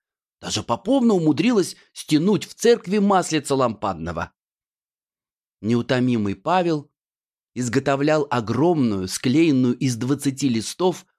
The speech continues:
плакат-афишу. Он раскинул ее на полу в своей избе и целый день, пыхтя, ползал на брюхе, печатал всеми красками, подчеркивал. Особенно кудряво было выведено:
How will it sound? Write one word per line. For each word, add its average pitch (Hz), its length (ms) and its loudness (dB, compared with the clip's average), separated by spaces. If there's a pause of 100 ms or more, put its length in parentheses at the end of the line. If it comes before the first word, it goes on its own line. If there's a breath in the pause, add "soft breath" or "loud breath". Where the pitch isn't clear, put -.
(220)
плакат-афишу. 120 1200 -4 (480)
Он 120 240 -2 (160 loud breath)
раскинул 165 640 0
ее 117 180 0
на 101 140 -2
полу 107 300 0
в - 40 -10
своей 104 400 -2 (140)
избе 113 360 -2
и - 60 -14
целый 208 520 0
день, 160 400 0
пыхтя, 156 760 -2 (380 loud breath)
ползал 139 500 2
на 104 160 0
брюхе, 160 500 0 (280 soft breath)
печатал 156 680 0
всеми 139 440 2
красками, 113 800 -2 (100)
подчеркивал. - 1040 -4 (920)
Особенно 110 540 0
кудряво 156 460 0
было 127 260 0
выведено: 95 600 -4